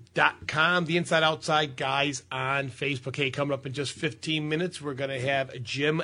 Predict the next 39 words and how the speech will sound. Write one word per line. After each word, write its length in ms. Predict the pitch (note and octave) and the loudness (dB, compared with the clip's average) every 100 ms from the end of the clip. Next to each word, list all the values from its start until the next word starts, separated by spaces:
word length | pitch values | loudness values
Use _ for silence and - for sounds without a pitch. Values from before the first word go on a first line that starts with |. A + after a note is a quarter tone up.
| - | -4
Zandy 680 | C3 A2+ C#3+ D#3 E3+ D3 B2+ | -8 -4 0 2 0 0 -6
from 180 | B2+ B2 | -8 -8
Serta 460 | - D3+ D3 D3+ | -4 0 0 0
Pro 220 | - D#3 | 0 0
Painters. 460 | C#3 D3 D#3 D3+ A#2+ | 0 0 0 -2 -4
If 60 | G#2 | -8
you're 60 | |
thinking 220 | A#2+ C#3 D3 | -8 -6 -2
about 220 | C#3 C3+ | -2 -2
getting 220 | C3 C#3 | -4 -6
your 140 | C#3 | -4
home 260 | A#2+ D#3 C#3+ | 0 -2 -2
painted, 580 | B2+ D3 D#3+ D#3+ F#3+ F#3 - - - | -6 -6 -6 -6 -6 -6 -10 -20 2
interior 680 | F#3 F3+ - E3+ E3 D#3 - - | 4 4 4 2 4 2 0 0
or 240 | F#3 F#3 - | 4 4 6
exterior, 840 | F3+ - - - C#3+ C3 B2 B2+ B2+ - - - - - - - | 6 6 0 0 2 2 2 -2 -4 -16 -20 -20 -20 -20 -20 -8
Jim's 220 | - D#3 C#3+ | 0 2 4
gonna 140 | D3+ | 4
come 180 | C#3+ D3 | 4 6
on 80 | D3+ | 6
and 80 | |
help 200 | C#3 C#3 - | 4 -2 0
educate 520 | D#3+ C3+ C#3+ C#3+ C#3+ | 0 2 -2 -2 0
us 180 | C3+ B2+ | 2 0
on 220 | C#3+ C3+ | -4 -2
what 180 | C#3+ C#3+ | -2 -4
some 200 | - C#3+ | -6 -4
of 80 | C#3 | -4
the 40 | |
best 360 | B2+ C#3+ A#2+ - | -2 -2 -2 -6
paints 340 | C#3+ C3 B2 - | -4 -4 -4 -8
are 280 | C3 B2+ A#2+ | -6 -4 -6
out 300 | B2 B2+ A2 | -6 -6 -6
there 160 | C3+ A#2+ | -8 -6
and 120 | A2+ | -6
some 220 | - B2 | -8 -6
of 80 | B2 | -6
the, 240 | A#2 A2+ A2+ | -6 -8 -10
um, 260 | A2 A2 | -10 -12